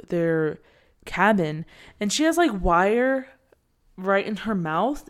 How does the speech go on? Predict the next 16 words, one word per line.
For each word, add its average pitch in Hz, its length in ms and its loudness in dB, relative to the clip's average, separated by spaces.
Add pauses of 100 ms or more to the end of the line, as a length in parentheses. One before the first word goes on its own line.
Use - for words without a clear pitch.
(120)
She's 180 320 -6
dead, 160 400 -2 (440)
but 202 100 2
it's, 233 200 -2
like, 294 260 2 (100)
in 208 280 4
there. 165 520 -6
And 202 200 0
that's 247 200 2
always 220 360 2
disgusted 208 580 -4
me, 240 200 -2
and 208 80 -6
especially 202 600 -2
just 190 420 -4 (1000)
woods. 165 600 0